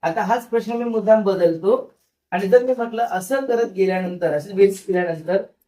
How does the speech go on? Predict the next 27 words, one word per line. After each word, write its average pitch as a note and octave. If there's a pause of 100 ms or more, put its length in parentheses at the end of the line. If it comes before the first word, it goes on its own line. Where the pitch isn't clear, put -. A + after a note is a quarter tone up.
(220)
जर A3
माझा A3
त्या A#3+
ठिकाणी F3+ (380)
सात A3
गुणिले G3
आठ G3
हा G3
शेवटचा G3+
अपूर्णांक G3+
असता F3
बेरजेतला, D#3+ (460)
तर A#3+ (100)
आता C4+
उत्तर B3
काय G#3+
असतं? F#3 (200)
बघा F3
हा, G#3+ (760)
एक A3+
छेद B3
एक A#3
गुणिले G3
दोन, F#3 (460)
अधिक G#3
एक A3
छेद B3